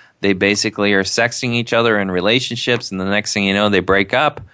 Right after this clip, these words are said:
And where does that content go? Well, probably the internet.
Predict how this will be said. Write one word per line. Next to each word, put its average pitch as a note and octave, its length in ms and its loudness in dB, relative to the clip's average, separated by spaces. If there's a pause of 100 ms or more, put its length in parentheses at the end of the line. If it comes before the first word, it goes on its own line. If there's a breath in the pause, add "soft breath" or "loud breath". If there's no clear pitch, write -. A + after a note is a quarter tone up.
(280 soft breath)
And F#2+ 180 -4
where G#2 160 4
does A#2 160 0
that G#2+ 180 0
content A2 540 -2
go? B2+ 420 2 (240)
Well, E2 420 0 (160)
probably E2+ 440 0
the B2+ 180 0
internet. A#2 480 0